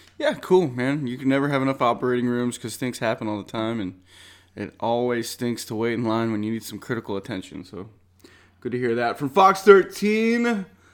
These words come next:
Governor Ron DeSantis is proposing a minimum teacher salary of forty-seven thousand five hundred,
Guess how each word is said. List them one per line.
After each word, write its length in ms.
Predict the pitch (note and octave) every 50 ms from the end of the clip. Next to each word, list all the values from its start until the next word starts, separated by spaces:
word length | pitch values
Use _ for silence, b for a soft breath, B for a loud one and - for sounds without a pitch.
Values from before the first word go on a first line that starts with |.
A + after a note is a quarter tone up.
| b b b b _ _
Governor 340 | - D3 D#3+ E3+ E3+ E3+ D#3
Ron 240 | C#3+ D3 D3+ D#3+ D#3+
DeSantis 800 | D3+ C#3 - - D#3+ E3+ F#3 E3+ E3 C#3 C3+ - - - - - b b b b b b b b b _
is 480 | - B2 B2+ B2+ B2+ B2+ B2 B2 A#2+
proposing 540 | - - C3+ - D3+ D3+ D#3 D#3 C#3 D#3 D3+ C#3+
a 160 | A2 C3+ C3+
minimum 640 | C3 C#3 D#3 E3 E3+ E3+ E3+ E3 E3 C3+ - - -
teacher 320 | - - E3 D#3+ - D#3
salary 720 | C#3+ - - D#3 D3 D3+ D3+ C#3+ C3+ C3 B2+ B2 A#2+ B2 b b b b b b b b
of 140 | - A2+ -
forty-seven 480 | - D3+ D#3 D#3 C#3+ - D#3 C#3 C#3
thousand 300 | B2+ D3 C#3 C#3 C3 B2+
five 320 | - - C#3+ C3 B2+ B2 A#2
hundred, 720 | A#2 C#3 D3+ E3 D#3+ C3 B2+ B2 A#2+ A#2+ A#2 A#2+ B2 A#2+